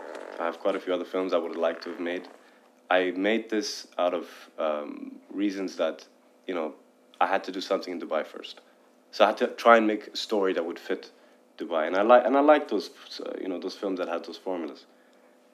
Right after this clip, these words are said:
But how it all came about was going into a place called Bollywood Cafe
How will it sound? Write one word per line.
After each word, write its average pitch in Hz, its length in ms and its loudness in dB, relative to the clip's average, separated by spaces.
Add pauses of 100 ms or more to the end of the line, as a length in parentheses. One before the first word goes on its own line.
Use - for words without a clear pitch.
(180)
But 120 160 10
how 151 260 10
it 170 80 6
all 170 140 8
came 147 240 4
about 135 280 8
was 110 140 0
going 123 340 2
into 107 300 -2
a - 20 -2
place 101 280 -4
called 98 200 -6
Bollywood 95 460 -2
Cafe 85 580 -4